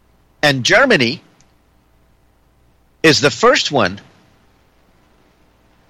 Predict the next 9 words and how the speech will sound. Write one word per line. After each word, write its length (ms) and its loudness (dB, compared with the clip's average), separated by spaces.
to 180 -2
actually 400 0
take 480 0
a 380 -2
step 480 0
towards 400 -2
that. 240 -4
She 180 -4
said, 340 4